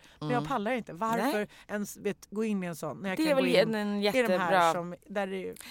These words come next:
Speaker 2: Ja, de,
Speaker 1: ja.
Speaker 2: de växer inte på träd, ska jag säga till dig. Men jag, jag, jag hör vad du säger och det är väl en bra,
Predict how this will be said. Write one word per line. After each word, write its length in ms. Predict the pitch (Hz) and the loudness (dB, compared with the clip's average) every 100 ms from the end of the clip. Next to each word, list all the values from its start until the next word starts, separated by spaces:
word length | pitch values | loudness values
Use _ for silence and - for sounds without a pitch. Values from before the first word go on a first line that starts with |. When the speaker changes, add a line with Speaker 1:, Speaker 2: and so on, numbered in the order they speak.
| - | -14
Speaker 2:
Ja, 60 | - | 0
de, 220 | 170 175 | 2 2
Speaker 1:
ja. 60 | 170 | 2
Speaker 2:
de 140 | 180 | 2
växer 320 | 196 240 - 220 | 6 4 4 2
inte 140 | 202 | 0
på 140 | - 202 | -2 0
träd, 340 | - 220 214 | 4 6 6
ska 140 | - | 4
jag 60 | 202 | 4
säga 200 | - 180 | 6 4
till 100 | - | 4
dig. 120 | 170 277 | 4 6
Men 100 | 208 | 10
jag, 260 | 233 233 185 - - | 12 12 8 -4 -2
jag, 400 | 233 240 233 - | 8 10 10 8
jag 320 | 220 226 220 | 8 8 10
hör 180 | 233 226 | 10 8
vad 120 | 214 | 6
du 60 | 208 | 4
säger 320 | 240 214 185 | 6 6 6
och 80 | 185 | 4
det 160 | 190 | 2
är 60 | 190 | 4
väl 140 | 196 | 4
en 160 | 190 180 | 2 4
bra, 400 | 165 156 151 | 6 8 6